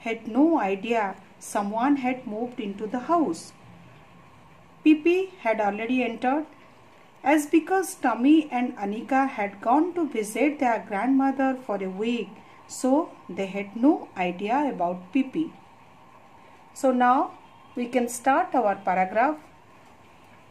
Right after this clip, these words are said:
When P P entered Villa Vilecula for the first time, it was a lovely summer evening.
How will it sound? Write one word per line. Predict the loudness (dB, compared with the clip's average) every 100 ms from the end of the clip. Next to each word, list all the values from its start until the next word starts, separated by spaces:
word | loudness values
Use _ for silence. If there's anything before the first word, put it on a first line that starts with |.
| 0
When | 4 4 2
P | 0
P | 2 0 0 -2 -2
entered | -2 2 4 4 0
Villa | 0 2 2 0
Vilecula | -4 -4 -2 0 0 0
for | -6
the | -6
first | -4 0 0 0 -2
time, | -2 -2 -4 -10 -18 -20 -10
it | -6 0
was | 2 2 0
a | -4
lovely | 0 0 2 2 2
summer | 0 -2 -4 -4 -6
evening. | -8 -6 -6 -6 -12